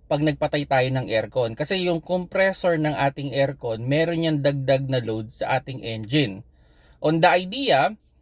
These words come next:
pag nagpatay kayo ng aircon at, ah,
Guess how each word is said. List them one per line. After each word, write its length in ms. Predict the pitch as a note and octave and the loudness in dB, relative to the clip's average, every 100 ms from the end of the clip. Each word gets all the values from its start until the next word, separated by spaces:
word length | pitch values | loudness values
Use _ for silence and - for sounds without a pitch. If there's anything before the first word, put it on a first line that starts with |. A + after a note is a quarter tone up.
| _ - | _ -8
pag 160 | D#3 E3 | -6 0
nagpatay 480 | E3+ D#3+ F3+ A#3 B3 | -2 -2 -2 -2 0
kayo 240 | A3+ A3 | -2 -2
ng 160 | G#3 F#3+ | -2 -2
aircon 800 | D#3 D3+ - A2+ A2 A#2 D#3 - - | 0 0 0 -4 -2 -4 -8 -10 -10
at, 240 | - A#2 - | -4 -2 0
ah, 480 | A#2 A2+ A2+ A2+ | 0 2 2 0